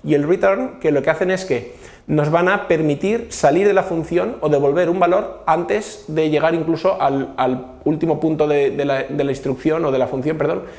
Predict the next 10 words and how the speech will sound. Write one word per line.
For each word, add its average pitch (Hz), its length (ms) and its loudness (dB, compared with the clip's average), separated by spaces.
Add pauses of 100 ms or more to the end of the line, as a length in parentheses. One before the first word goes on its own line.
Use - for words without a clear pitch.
(140)
que - 120 0
sería 131 260 2
este 131 160 -2
de 123 60 2
aquí, 107 320 -6
¿vale? 117 240 -4 (320)
Es 156 100 0
decir, 151 200 2
en 135 100 4
ocasiones, 185 760 0